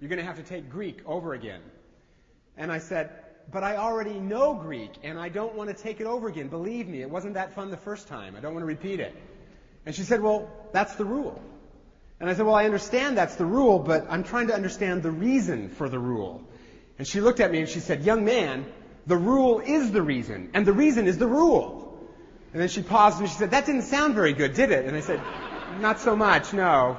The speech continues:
Not, not so much good, no." In the end, I, I got to transfer the credits. But that phrase,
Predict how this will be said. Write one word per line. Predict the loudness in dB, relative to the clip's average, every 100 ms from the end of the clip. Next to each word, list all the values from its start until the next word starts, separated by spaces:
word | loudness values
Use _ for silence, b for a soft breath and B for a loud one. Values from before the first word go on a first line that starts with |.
| -6
Not, | -6 -6 -10 -8
not | -6 -4
so | -4
much | -4 -4
good, | -2 0 0 -4
no." | -6 -4 -6 -10 -20 -20 _ b b
In | 2 8
the | 8
end, | 10 8
I, | 6 4 0
I |
got | 2 2
to | 0
transfer | -4 -4 -2
the | -4
credits. | 0 0 0 -4 -14 -20 B B B B -2
But | 4 4 6
that | 4 4
phrase, | 4 6 8 8 6 2 -8 -14